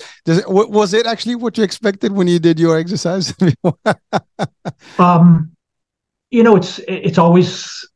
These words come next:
Speaker 2: you know, it's, it, it's always what it is,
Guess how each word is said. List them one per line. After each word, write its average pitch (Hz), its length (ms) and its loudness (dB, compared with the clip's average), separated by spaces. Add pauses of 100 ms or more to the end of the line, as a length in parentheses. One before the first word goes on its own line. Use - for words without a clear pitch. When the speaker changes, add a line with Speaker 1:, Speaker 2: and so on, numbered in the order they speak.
Speaker 2:
you 180 220 0
know, 139 180 0
it's, 139 160 -4
it, 180 180 -6 (120)
it's 185 340 -6
always 160 500 2
what 170 280 2
it 175 120 4
is, 170 580 0